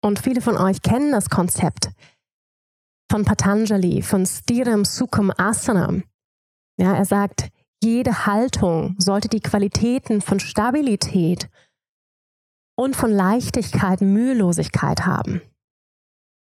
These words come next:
Und die Asana ist natürlich auch eine Metapher für unser gesamtes Leben, also die Art und Weise, wie wir unser Leben führen.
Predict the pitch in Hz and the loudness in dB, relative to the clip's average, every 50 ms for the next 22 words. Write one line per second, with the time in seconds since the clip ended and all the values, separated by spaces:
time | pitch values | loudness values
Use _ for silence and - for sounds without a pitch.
0 | - 202 214 208 226 - - 202 254 285 - - 269 220 196 185 185 196 233 - | -2 -2 0 0 0 0 0 0 0 0 0 -2 0 2 4 4 4 2 2 0
1 | - - 202 - - 208 202 - - 240 247 233 226 - - - 208 226 233 - | 0 -2 -2 0 0 -2 -2 0 -2 0 0 0 0 -2 0 0 0 0 0 0
2 | - 220 208 208 202 202 - 208 - 233 254 240 - - 196 196 202 - - 170 | 0 0 2 0 0 0 0 0 0 0 -2 -2 0 0 0 0 0 0 0 0
3 | 196 196 196 180 214 190 202 196 214 214 - 202 185 - 202 196 214 220 226 196 | 2 2 0 0 2 2 2 2 2 2 0 0 0 2 0 2 2 2 0 0
4 | 175 - - 180 190 180 180 - - 196 220 214 220 208 185 196 196 202 208 208 | 0 0 0 0 0 2 0 0 0 0 0 2 0 0 2 2 2 2 2 2
5 | 180 190 220 254 233 254 208 190 214 202 202 196 196 202 226 220 202 - - - | 2 2 2 2 0 0 0 2 2 2 2 2 2 0 0 0 -2 -4 -2 -2
6 | - - - - - 180 | -2 0 0 -2 -4 -6